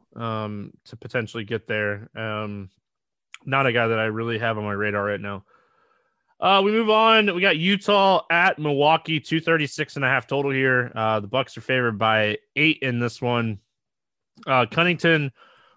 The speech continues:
remains out for Milwaukee. Um, Joe Ingles is really the only guy that we're kinda watching on the Utah side. He's questionable for this one. Let's start,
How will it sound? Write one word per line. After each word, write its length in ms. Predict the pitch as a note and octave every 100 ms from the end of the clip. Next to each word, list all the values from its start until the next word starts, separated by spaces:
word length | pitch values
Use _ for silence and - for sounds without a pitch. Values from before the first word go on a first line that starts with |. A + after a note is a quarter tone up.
| -
remains 400 | C#3+ D3+ C#3+ -
out 240 | C#3+ D3+ -
for 100 | C#3+
Milwaukee. 840 | B2+ A#2 C3 C#3 C3+ B2+ B2 - _
Um, 500 | B2+ A#2 A#2 A2+ A2
Joe 200 | G#2+ F#3
Ingles 640 | D3 D3+ F3 F#3 E3 - C3+
is 180 | A#2+
really 220 | C3+ C#3+ C3
the 160 | C3
only 180 | C3 C3+
guy 160 | B2 B2
that 100 | A2+
we're 80 |
kinda 240 | A2+ B2+ A#2
watching 640 | G#2+ A#2+ A#2+ B2 A#2 A2+
on 140 | A2+
the 60 | G#2+
Utah 340 | A2+ A#2+ B2+
side. 240 | A2+ A#2+ A#2
He's 100 | A#2
questionable 480 | B2 A#2 - A2+ A2
for 160 | A#2
this 200 | A2+ A2
one. 180 | A#2+ G#2+
Let's 180 | B2+ -
start, 440 | - C#3+ C#3 -